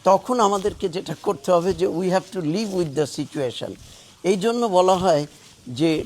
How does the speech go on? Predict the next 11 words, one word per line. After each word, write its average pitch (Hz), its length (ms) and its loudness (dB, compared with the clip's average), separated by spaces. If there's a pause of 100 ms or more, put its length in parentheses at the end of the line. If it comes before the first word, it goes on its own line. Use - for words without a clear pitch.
(120)
ডিজাস্টার 180 680 4 (880)
প্রোটেকশন 202 560 0
নয়, 127 220 -2
ডিজাস্টার 151 640 2
ম্যানেজ। 135 360 -2 (880)
ম্যানেজ 202 300 2
মানে 226 240 0
ডিজাস্টার 180 540 2
আসবে, 160 380 0
ডিজাস্টারের 147 680 -2
মধ্যে 123 440 -4